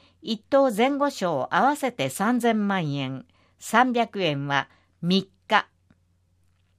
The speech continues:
一等百万円スクラッチ二百円は十日。一等三万円スクラッチ百円は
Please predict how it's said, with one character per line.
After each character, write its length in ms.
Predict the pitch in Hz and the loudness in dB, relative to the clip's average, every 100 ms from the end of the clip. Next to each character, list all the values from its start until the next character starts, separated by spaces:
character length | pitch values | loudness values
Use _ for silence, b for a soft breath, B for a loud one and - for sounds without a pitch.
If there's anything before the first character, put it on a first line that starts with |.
| _ _ _ _ _ _ | _ _ _ _ _ _
一 220 | 214 220 _ - | -4 -4 _ 2
等 400 | 277 254 240 - | 4 4 2 -2
百 320 | - 202 247 | -2 -2 0
万 280 | 311 311 269 | 0 0 0
円 200 | 254 240 | 0 -2
ス 160 | - | -4
ク 140 | - 214 | -6 0
ラ 120 | 202 | 0
ッ 40 | - | 0
チ 260 | - 151 - b - | -12 -12 -12 b -10
二 200 | 175 208 | -4 -2
百 360 | 254 277 - 226 | 0 -2 0 -2
円 260 | 160 139 | -2 -4
は 220 | 143 135 b b _ - | -4 -6 b b _ -2
十 280 | 190 262 277 - | 4 6 4 4
日。 240 | 190 - _ _ _ _ _ _ _ _ _ _ _ _ _ _ _ - | 4 4 _ _ _ _ _ _ _ _ _ _ _ _ _ _ _ -6
一 160 | 214 - _ | -6 -6 _
等 400 | 285 262 233 208 - | 2 4 4 2 -2
三 340 | - 254 294 | 2 2 2
万 240 | 294 277 | 0 0
円 220 | 254 240 233 | 0 -2 -2
ス 140 | - | -6
ク 120 | - | -2
ラ 160 | 208 202 | 0 0
ッ 20 | _ | _
チ 260 | - 147 - _ | -10 -10 -10 _
百 440 | - 185 180 226 | 0 0 0 -2
円 300 | 208 190 175 | 0 -2 -2
は 200 | 165 160 | -2 -2